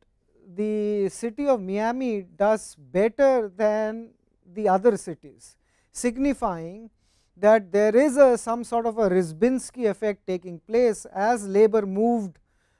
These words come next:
from Cuba to U S, the output of the labor intensive industry went up. Now, uh, you see a deceleration because that was a time when you had deceleration in,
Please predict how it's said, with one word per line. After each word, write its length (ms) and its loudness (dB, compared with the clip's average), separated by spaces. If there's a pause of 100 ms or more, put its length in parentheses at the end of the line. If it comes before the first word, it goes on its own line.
(160)
from 580 0
Cuba 480 2
to 140 -6
U 260 -2
S, 380 0 (360)
the 200 -4 (120)
output 600 2
of 180 2
the 80 6
labor 460 4
intensive 580 -8
industry 720 -8 (180)
went 340 -6
up. 160 -12 (640)
Now, 240 2 (200)
uh, 100 2
you 200 -6
see 220 -6
a 100 -2
deceleration 880 0
because 260 -6
that 180 2
was 160 -2
a 80 -2
time 400 -2
when 180 -6
you 80 -12
had 320 -2
deceleration 920 -4 (560)
in, 580 -14